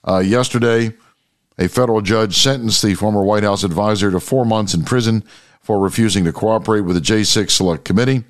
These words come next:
Uh, the House of Representatives voted two twenty-nine to two oh two to hold Bannon in contempt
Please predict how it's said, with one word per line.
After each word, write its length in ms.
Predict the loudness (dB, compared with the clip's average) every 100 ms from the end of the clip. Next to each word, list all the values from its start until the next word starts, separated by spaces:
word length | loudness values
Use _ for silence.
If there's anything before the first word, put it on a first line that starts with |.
| _ _ _ _ _ _ _
Uh, 180 | -4 -2
the 200 | 2 0
House 340 | 2 0 0 0
of 100 | 0
Representatives 760 | -2 -2 0 -2 0 -2 -2
voted 500 | -4 -2 0 0 -2
two 160 | -2 -2
twenty-nine 560 | 0 -2 0 0 0
to 80 | -2
two 220 | -2 0
oh 80 | 0
two 500 | 0 0 2 2 -2 -6 _ _ _ -6
to 80 | -2
hold 240 | 0 0
Bannon 380 | 0 0 0 0
in 160 | -2 0
contempt 640 | -2 0 2 0 -2